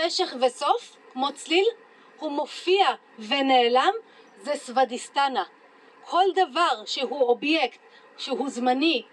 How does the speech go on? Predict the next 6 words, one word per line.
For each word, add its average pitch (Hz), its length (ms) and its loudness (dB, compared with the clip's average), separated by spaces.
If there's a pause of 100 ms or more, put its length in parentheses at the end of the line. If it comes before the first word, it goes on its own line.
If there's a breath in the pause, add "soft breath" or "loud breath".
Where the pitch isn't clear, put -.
ושהוא 262 300 -2
משתנה, 240 500 0 (440 loud breath)
שייך 262 500 2
לסוודיסטנה. 233 720 -2 (400)
בסדר? 311 200 0
זה 262 140 0